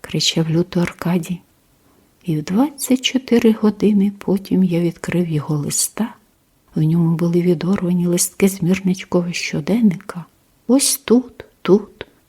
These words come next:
показував Аркадій в темряві ж листів паперу. Стояло все. З оцих листків дізнався я всього. На пам'ять тямлю кожну літеру і рядок.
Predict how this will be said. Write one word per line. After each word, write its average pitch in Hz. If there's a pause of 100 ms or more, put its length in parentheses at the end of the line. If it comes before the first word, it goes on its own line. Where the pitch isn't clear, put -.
(380)
показував 170
Аркадій 185
в 190
темряві 190
ж -
листів 196
паперу. 226 (480)
Стояло 165
все. - (560)
З -
оцих -
листків 202
дізнався 196
я 190
всього. 190 (840)
На 156
пам'ять 202 (280)
тямлю 294
кожну 262 (100)
літеру 202
і 196
рядок. 185